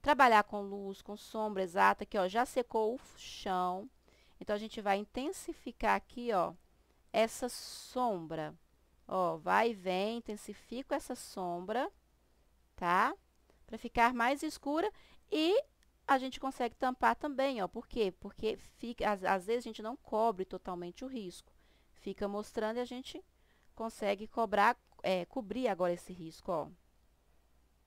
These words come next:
Então, vai, vem e espalha.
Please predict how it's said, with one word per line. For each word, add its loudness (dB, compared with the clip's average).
Então, -6
vai, -2
vem -6
e -4
espalha. 0